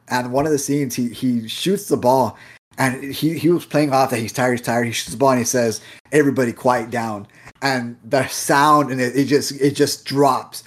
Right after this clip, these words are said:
Like, you just see the ball floating in there. He goes, "I love this sound." And he just, he swishes the ball. And it's just, I was like, "Oh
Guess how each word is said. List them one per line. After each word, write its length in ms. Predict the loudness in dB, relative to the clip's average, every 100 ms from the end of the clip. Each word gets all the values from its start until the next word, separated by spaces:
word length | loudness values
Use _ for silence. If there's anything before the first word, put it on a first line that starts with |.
| -20 _ _
Like, 160 | 0 2
you 200 | 0 2
just 220 | 0 2
see 60 |
the 100 | 0
ball 380 | 0 4 4 4
floating 340 | 4 0 2 -6
in 120 | -6
there. 180 | -4 -4
He 80 |
goes, 280 | -4 -6 -6 -6
"I 100 | -2
love 380 | 2 2 0
this 180 | -6 -6
sound." 400 | -4 -6 -6 -12 -20 -20 -8
And 180 | -2 0
he 60 | 2
just, 300 | 0 0 -4
he 160 | -4
swishes 640 | -4 2 4 4 2 -2 -2
the 60 | 2
ball. 360 | 6 6 6 2
And 160 | 2
it's 160 | 0 2
just, 320 | 0 0 -6 -2
I 80 | 0
was 180 | 0 0
like, 240 | -2 -2 -2
"Oh 420 | 2 4 2 -2